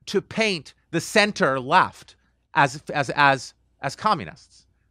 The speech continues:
In, uh, Goebbels says, "The ordinary burgher will not vote for us unless we terrify him that by painting the center left,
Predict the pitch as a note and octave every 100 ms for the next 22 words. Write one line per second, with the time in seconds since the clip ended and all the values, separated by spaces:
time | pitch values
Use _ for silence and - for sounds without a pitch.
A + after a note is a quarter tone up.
0 | _ _ _ - G3 E3 - _ - D#3
1 | E3 D3+ F3 G#3+ C4+ G3+ C#3 - F3 C3
2 | A#2 G#2+ _ _ _ - E3+ G3 - G3+
3 | A3+ B3 A#3+ A3 G3+ D#3+ F3 F3 E3 C#3+
4 | D#3+ D3+ D3 E3 G3 A3 _ - - D#3
5 | F3+ E3+ - G#2+ C#2 - - _ _ -
6 | E3+ F3+ F#3 - _ D3+ F3+ D#3 - -
7 | G3+ B3+ G#3+ - B2 G#2+ G2 F#2+ D2 _
8 | _ _ _ _ E3+ E3+ E3 _ - E3+
9 | E3 - G#3 A3+ G#3+ F#3 D#3+ - G3 G#3+
10 | A3 G3+ F3+ G#2+ - _